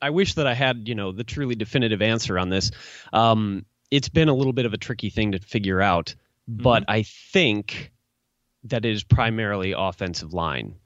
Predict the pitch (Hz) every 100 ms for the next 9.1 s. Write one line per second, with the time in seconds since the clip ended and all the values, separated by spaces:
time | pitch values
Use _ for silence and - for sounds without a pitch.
0 | - 87 73 65 65 - _ _ _ _
1 | - 104 120 120 117 117 110 104 110 87
2 | 107 120 135 147 139 113 151 139 120 120
3 | 117 110 - 117 107 - 101 - 85 -
4 | 80 78 80 95 82 - 82 80 76 73
5 | _ _ _ _ _ _ _ - 101 107
6 | 92 101 135 131 131 104 107 87 95 95
7 | 90 82 80 - - - 82 80 73 69
8 | 92 90 82 82 69 87 85 98 107 120
9 | 123